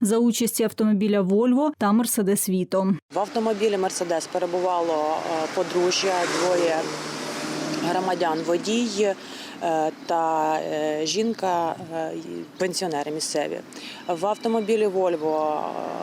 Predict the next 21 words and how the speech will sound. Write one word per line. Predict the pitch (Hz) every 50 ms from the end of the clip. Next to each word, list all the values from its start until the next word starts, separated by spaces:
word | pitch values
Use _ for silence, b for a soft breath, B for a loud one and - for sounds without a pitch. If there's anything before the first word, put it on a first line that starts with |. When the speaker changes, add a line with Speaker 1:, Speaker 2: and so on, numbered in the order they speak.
| - - 160 170
Speaker 2:
е, | 170
яка | 175 175 - 190 185 185
рухалася | 185 180 - - 165 165 165 - - 165
в | 156
напрямку | 175 170 160 - 175 160 165 151 - - 156 156 156 156 -
Кременчука | - 165 160 165 170 - 196 - 226 233
попередньо, | 233 220 208 - - 190 185 185 180 165 156 165 160 -
перебували | - 180 175 175 165 170 165 175 190 190 185 180 170 160 151 -
як | 185 196 208 - -
водій, | 190 185 160 165 185 175 170
так | - 185 185 180 - -
і | 160 160
троє | - - 175 185 185 175 170 160
пасажирів. | - 160 - - 160 151 156 147 147 - - B B B B B B B B - 151
В | 175
результаті | 185 180 180 202 196 185 - 214 220 220 214 - - - 185 180 170 156
дорожньо-транспортної | 185 185 170 190 - - 190 190 - - 180 - 170 175 180 175
пригоди | 165 - 180 175 156 165 175 160 170 160
до | 151 160
лікарні | 175 170 165 - 180 165 165 160 147
госпіталізовано | 147 - - 175 - - - 175 170 160 156 180 170 160 156 151 151 147